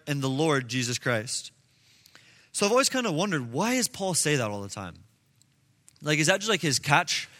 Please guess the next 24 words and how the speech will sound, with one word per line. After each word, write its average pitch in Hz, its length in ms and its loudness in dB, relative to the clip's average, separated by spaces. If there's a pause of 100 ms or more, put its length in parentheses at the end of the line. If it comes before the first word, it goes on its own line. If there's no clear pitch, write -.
(140)
catchphrase? 185 440 2
Is 175 80 2
that, 170 140 4
like, 147 120 2
his 135 240 2
slogan? 180 560 -2
Or 156 60 -6
what's 185 240 2
the 170 100 0
deal 151 300 0
there? 107 260 -4 (1160)
And 185 320 2 (380)
putting 240 280 0
that 214 300 2
in 175 160 -4
conjunction 160 640 2
with 139 180 2
this 151 160 2
verse 170 260 2
in 147 140 -2
Matthew 143 580 2
about 147 260 2
Jesus 165 300 0
telling 165 460 -2